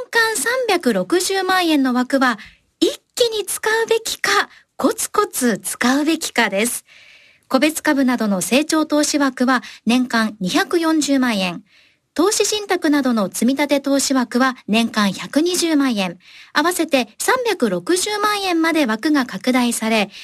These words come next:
また三百六十万円の枠を使い切っても、翌年に新たに最大三百六十万円の枠が与えられ、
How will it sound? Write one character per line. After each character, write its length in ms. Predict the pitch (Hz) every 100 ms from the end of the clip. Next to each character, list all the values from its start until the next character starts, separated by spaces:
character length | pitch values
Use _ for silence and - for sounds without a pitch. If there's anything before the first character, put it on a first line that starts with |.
| - - - -
ま 100 | 349
た 160 | 359 - -
三 160 | 427 480
百 220 | 427 285
六 240 | 277 285 370
十 180 | 392 392
万 240 | 403 392
円 140 | 359
の 100 | 330
枠 300 | 302 320 427
を 100 | 381
使 300 | 339 - 427
い 80 | 453
切 120 | - 480
っ 40 |
て 140 | - 247
も、 240 | 269 202 - - -
翌 220 | 226 -
年 300 | 330 - 285
に 180 | 254 - -
新 180 | 415 508
た 120 | 359
に 160 | 233 180
最 240 | 220 233
大 200 | 226 202 170
三 260 | 302 453
百 220 | 415 349 247
六 260 | 240 339
十 220 | 349 381
万 220 | 381 381 359
円 120 | 339
の 120 | 320
枠 260 | 320 359 349
が 160 | 247
与 260 | 185 247 262
え 40 |
ら 120 | 240
れ、 200 | 233 208